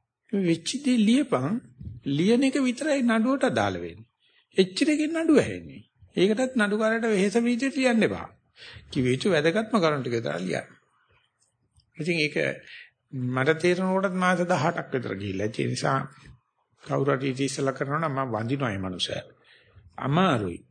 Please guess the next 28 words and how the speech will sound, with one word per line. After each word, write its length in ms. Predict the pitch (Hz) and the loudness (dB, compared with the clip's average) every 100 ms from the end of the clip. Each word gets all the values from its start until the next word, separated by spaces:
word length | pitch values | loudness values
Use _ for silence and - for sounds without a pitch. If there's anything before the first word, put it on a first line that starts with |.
| - _ _ | -20 _ _
නමුත් 260 | - 147 151 | -6 -4 -2
මේ 140 | 151 | -4
කිසිසේත්ම 840 | 127 139 139 139 143 151 180 185 208 | -2 -2 -2 -2 0 4 4 4 0
කාටවත් 520 | 196 165 151 147 170 | 0 -2 -2 -2 -2
කරදර 340 | - 135 131 120 | 0 2 2 0
කරන්න 360 | 123 104 98 120 - - - - _ | 0 0 0 -2 -4 -14 -20 -20 _
තරහෙන් 560 | 135 131 156 120 104 131 - - - - _ _ _ | -4 4 4 4 2 -2 -6 -16 -20 -20 _ _ _
මන්දෝත්සාහය 760 | 127 135 160 185 185 185 160 175 | -2 0 2 2 2 0 2 0
කරන්න 260 | 156 151 | -2 -2
කරන 240 | 147 139 131 | -2 -2 0
දෙයක් 220 | 131 - | -2 -2
නෙවෙයි. 280 | - 95 - - _ _ _ _ _ _ _ _ _ _ _ _ - _ _ _ _ _ _ _ _ - - | -6 -6 -8 -16 _ _ _ _ _ _ _ _ _ _ _ _ -20 _ _ _ _ _ _ _ _ -16 -4
යුක්තියක් 560 | 127 - - 156 - | -4 -4 -4 -4 -2
ඉෂ්ට 200 | 147 - | -4 -2
වෙනවා 300 | 151 156 156 | -2 -2 -2
නම් 180 | 156 160 | -2 -2
උසාවියේ 680 | 147 139 143 156 170 98 90 - - - - - - - | -2 0 2 2 2 0 -2 -6 -14 -20 -18 -20 -16 -4
ඒ 160 | 151 | 0
යුක්තිය 500 | 147 139 139 - 196 190 | 2 2 0 -4 -2 0
සාධාරණ 680 | 135 123 143 156 160 175 175 | 2 4 4 0 0 -2 -2
බව 220 | 190 214 | 0 2
නඩුව 440 | 214 156 156 165 196 | 2 0 -2 -2 -2
නීති 340 | 165 175 196 | 0 0 0
දන්නේ 260 | 214 160 175 | 0 0 2
නැති 220 | 214 190 | 2 2
අයටත් 280 | 202 214 220 | 2 0 0
තේරෙන්න 420 | 139 123 101 92 | 0 0 -4 -8
ඕන. 160 | 98 | -12